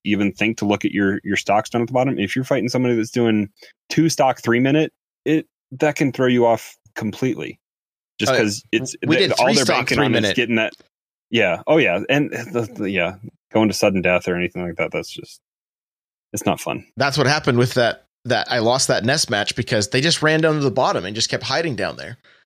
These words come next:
Speaker 2: and then would run back to the top. Well, once they got a stock ahead of me, they just avoided me the entire time. I'm like, "How is this f-, this <laughs> isn't fun."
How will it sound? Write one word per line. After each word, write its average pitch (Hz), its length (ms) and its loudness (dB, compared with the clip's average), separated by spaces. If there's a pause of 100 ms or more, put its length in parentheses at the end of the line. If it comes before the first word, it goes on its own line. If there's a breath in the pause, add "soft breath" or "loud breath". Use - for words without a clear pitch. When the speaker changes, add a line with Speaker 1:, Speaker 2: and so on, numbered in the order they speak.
(140)
Speaker 2:
and 123 100 0
then 120 100 0
would 117 100 2
run 113 240 2
back 120 200 -2
to 131 100 -2
the 113 80 -2
top. 170 360 -2 (320 loud breath)
Well, 127 100 2
once 131 200 2
they 160 100 2
got 143 140 2
a 123 40 2
stock 127 320 0
ahead 139 220 0
of 180 60 0
me, 101 120 2
they 113 120 2
just 135 200 0
avoided 123 400 0
me 101 80 -4
the 87 120 -6
entire 85 320 -6
time. 73 300 -8
I'm 117 140 -4
like, 123 160 -2
"How 233 260 -2
is 294 120 0
this 185 200 0
f-, - 360 -10
this - 200 2
<laughs> - 60 0
isn't - 260 -2
fun." - 920 -4